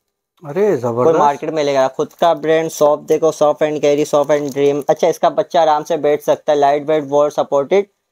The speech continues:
Speaker 2: और इसका वजन थ्री पॉइंट टू केजी and पन्द्रह केजी ये वेट उठा सकता है।
Speaker 1: अच्छा, पन्द्रह केजी तक?
Speaker 2: बिल्कुल।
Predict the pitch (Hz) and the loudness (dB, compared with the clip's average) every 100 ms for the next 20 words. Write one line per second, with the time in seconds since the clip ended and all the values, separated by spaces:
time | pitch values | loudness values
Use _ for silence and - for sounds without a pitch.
0 | _ _ _ 156 151 151 - 156 143 147 | _ _ _ -2 0 -2 -2 -2 0 -2
1 | 165 165 156 - - 165 165 165 175 170 | 0 -4 -8 -14 -2 0 2 0 0 -2
2 | - 160 156 185 180 156 156 170 - 156 | 0 0 0 -2 -2 -2 0 -2 0 -4
3 | 160 170 151 151 156 147 147 147 - 143 | 0 0 0 0 0 2 0 -2 -4 0
4 | 139 143 143 330 339 285 196 170 208 277 | 0 2 2 2 2 0 -2 -4 -2 0
5 | 302 294 247 170 240 170 165 | 0 -2 -2 0 0 0 -2